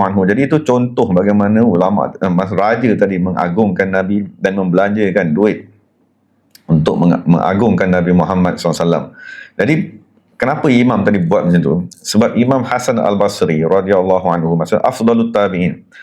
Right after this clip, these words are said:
Maksud setengah ulama kata af-, a-, tabi'in yang paling agung. Setengah pendapat mengatakan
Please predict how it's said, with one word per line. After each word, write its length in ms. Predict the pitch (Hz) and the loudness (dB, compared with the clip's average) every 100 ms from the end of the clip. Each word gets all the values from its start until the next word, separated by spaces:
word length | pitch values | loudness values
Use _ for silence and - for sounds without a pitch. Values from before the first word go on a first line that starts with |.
| - - _ | -20 -20 _
Maksud 240 | 98 98 | -4 0
setengah 160 | 107 104 | 0 2
ulama 240 | 107 98 | 0 0
kata 320 | 101 101 104 - | -2 0 0 0
af-, 320 | 107 - - _ _ _ _ _ _ - | -2 -4 -14 _ _ _ _ _ _ -4
a-, 240 | - - | -4 -4
tabi'in 400 | 113 127 127 117 | -2 0 2 2
yang 240 | 117 107 - | 2 2 0
paling 240 | 117 113 | 0 0
agung. 400 | 101 101 90 87 | 0 0 0 0
Setengah 240 | 87 107 | 0 -2
pendapat 480 | 104 101 92 131 - | 0 0 0 -2 -2
mengatakan 640 | 95 95 90 98 113 107 | -2 -2 0 0 0 -2